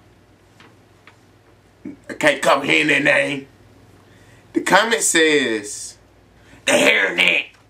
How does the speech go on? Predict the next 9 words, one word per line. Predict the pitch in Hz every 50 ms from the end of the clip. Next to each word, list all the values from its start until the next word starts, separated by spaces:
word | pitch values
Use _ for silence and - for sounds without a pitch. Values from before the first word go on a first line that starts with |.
| _ _ _ - - - - - - - - _ -
Yeah, | 185 202 208 208 190 165 - - - - _ - - - - -
stupid | - - - - - - - - - - 240 233 233 220 214 202
ain't | 202 196 196 202 196 -
comment. | - 247 214 202 185 175 165 156 147 139 - - -
I | 151 156 160 165 170 175
know." | 180 180 165 131 107 - - - 139 135 - - 220 220 - 214 208 202 196 202 202 202 196 190 190 - - 180 175
<laughs> | - - - - - - - -
Okay. | - 175 123 110 - - - - - - - - - - _ - - - - - - - - - -
The, | 135 135 131 -